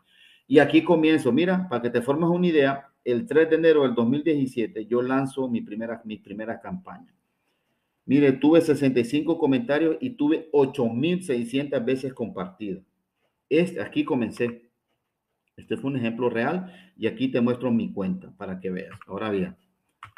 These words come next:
también comencé a crear campañas en Facebook.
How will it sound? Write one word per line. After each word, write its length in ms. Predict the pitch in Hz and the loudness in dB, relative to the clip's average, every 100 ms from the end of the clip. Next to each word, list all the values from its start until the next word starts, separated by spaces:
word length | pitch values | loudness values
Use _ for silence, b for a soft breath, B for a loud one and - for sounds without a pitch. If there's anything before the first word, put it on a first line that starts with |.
| - _ _ _ _ _ _ _ | -20 _ _ _ _ _ _ _
también 500 | - 131 151 190 190 | 0 6 6 6 2
comencé 400 | 156 143 135 165 | 2 2 4 4
a 80 | 175 | 4
crear 300 | 165 156 160 | 4 2 2
campañas 560 | 156 139 131 127 131 131 | 0 0 0 2 2 2
en 160 | 131 | 2
Facebook. 500 | 135 156 147 139 160 | 4 2 0 -6 -12